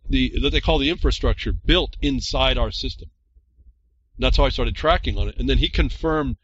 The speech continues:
that I wasn't looking at an aberration. He confirmed I was, I'd actually been looking for myself and found something that at the time was really unknown.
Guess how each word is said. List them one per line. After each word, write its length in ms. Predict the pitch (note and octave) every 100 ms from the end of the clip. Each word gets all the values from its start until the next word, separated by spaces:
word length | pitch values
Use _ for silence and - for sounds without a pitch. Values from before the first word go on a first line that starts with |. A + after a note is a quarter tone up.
| _ _ -
that 120 | C#3
I 60 | C3
wasn't 320 | D3+ E3 C3+
looking 380 | C3 D3+ C3+ B2+
at 80 |
an 100 | A#2
aberration. 600 | B2 A2+ A2 A2 A2 - - _ _ _ _ _ _ _ _ _ -
He 120 | D#3
confirmed 520 | E3 C#3+ E3 E3 C#3+
I 60 | B2
was, 180 | A#2 - -
I'd 120 | C3
actually 340 | D3 - C#3+
been 140 | A#2+ A#2
looking 300 | D3+ D3+ B2
for 100 | B2
myself 440 | A2+ - G3+ D3
and 120 | B2
found 340 | - E3+ E3+ -
something 520 | - A3 - A2+ - _ _ - _ - _ -
that 160 | C#3 C3+ -
at 120 | -
the 80 | B2+
time 360 | - F#3+ E3+
was 220 | A2 G#2
really 260 | A2+ E3+ A2+
unknown. 540 | A#2 A2 G#2 C3+ -